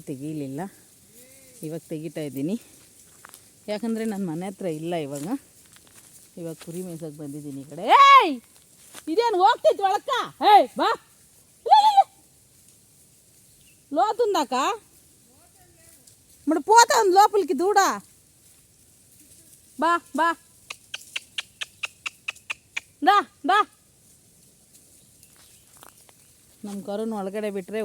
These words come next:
ಹೋಗ್ತೈತೆ ಹಂಗೆ ನೋಡಿ ಒಳಗಡೆ. ಬಾಮ. ಏಯ್!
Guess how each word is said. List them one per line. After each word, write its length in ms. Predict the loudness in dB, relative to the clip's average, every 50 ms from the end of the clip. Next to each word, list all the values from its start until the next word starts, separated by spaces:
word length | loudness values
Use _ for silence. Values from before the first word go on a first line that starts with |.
| -4
ಹೋಗ್ತೈತೆ 500 | -2 -2 -2 -2 -2 -4 -8 -8 -8 -8
ಹಂಗೆ 180 | -8 -8 -8 -8 -8
ನೋಡಿ 160 | -8 -8 -8 -10
ಒಳಗಡೆ. 300 | -10 -10 -10 -10 -10 -12 -12 -16 -20 _ -20 -20 -20 -20 -20 -20 -20 -20 -20 -20 _ _ -20 -20 _ _ _ -20 -20 -20 -20 -20 -20 -20 -20 -20 -20 -20 -20 -20 -20 -20 -20 _ -20 -20 -20 -20 -20 -20 -20 -20 -20 -20 -20 _ _ -20 -12 -4 -2
ಬಾಮ. 200 | 0 0 0 0 0 0 0 0 -2 -4 -6 -12 -20 -20 -20 -20 -20 -20 -20 -20 -20 -20 -20 -20 -20 -20 -20 -20 _ _ -20 -20 -20 _ _ -20 -12 0 4 6 6
ಏಯ್! 320 | 8 8 8 8 6 6